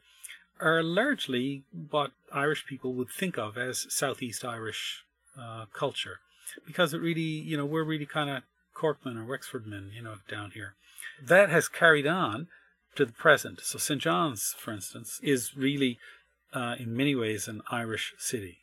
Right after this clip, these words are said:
Uh, it was more so when I was a child, fifty or sixty years ago,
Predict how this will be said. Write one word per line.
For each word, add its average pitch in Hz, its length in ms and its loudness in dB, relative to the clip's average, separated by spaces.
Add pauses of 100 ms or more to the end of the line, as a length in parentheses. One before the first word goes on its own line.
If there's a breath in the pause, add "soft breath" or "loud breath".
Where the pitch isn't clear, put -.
Uh, 110 340 -6
it 104 240 -14
was 107 200 -14
more 135 240 4
so 107 400 -2 (460)
when 107 140 -10
I 104 80 -4
was 95 140 -10
a - 40 -20
child, 120 500 -4 (720)
fifty - 280 -12
or 104 60 -10
sixty - 300 -10
years 123 240 -6
ago, 110 180 -6